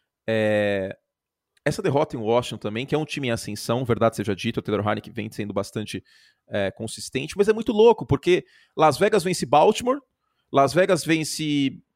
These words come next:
Dallas, e aí se você for pegar os últimos um, dois, três, quatro, os últimos cinco jogos, os Raiders têm um quatro, cara. Um quatro. Então fica difícil defender, fica difícil apostar.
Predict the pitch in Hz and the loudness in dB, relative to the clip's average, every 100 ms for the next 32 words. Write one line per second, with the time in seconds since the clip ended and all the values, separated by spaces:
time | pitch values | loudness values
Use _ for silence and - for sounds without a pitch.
0 | _ 120 147 170 247 302 - - - _ | _ 4 6 8 6 2 -4 -8 -14 _
1 | _ _ _ _ 180 190 220 262 240 240 | _ _ _ _ 2 4 4 0 -4 -4
2 | 226 214 - 175 139 139 135 - 135 139 | 0 0 2 2 6 6 6 2 -2 -2
3 | 147 156 139 127 - - - _ _ _ | -4 -6 -6 -6 -10 -16 -20 _ _ _
4 | _ _ _ _ _ _ - - _ 139 | _ _ _ _ _ _ -20 -20 _ -8
5 | 165 147 143 - - 131 139 - - 127 | -4 0 0 0 -2 -2 -2 -6 -2 -2
6 | - 131 170 190 - 226 202 156 220 277 | -2 -6 -4 -6 -6 -6 -4 0 0 0
7 | 151 123 196 269 - 226 220 208 269 214 | -4 2 0 0 -6 -10 -10 -12 -10 -6
8 | 208 339 - - 90 - _ _ _ _ | -6 -6 -10 -10 -12 -12 _ _ _ _
9 | - 320 - 233 269 269 - 95 _ _ | -14 -14 -6 -4 -4 -8 -10 -12 _ _
10 | _ _ _ _ _ - 143 - 175 208 | _ _ _ _ _ -12 -10 -2 0 0
11 | 233 240 277 262 - 233 240 240 240 190 | -4 -8 -8 -8 -8 -8 -8 -8 0 2
12 | 160 156 - 151 - 175 170 131 113 110 | 2 -4 -6 -8 -6 -6 -2 2 2 0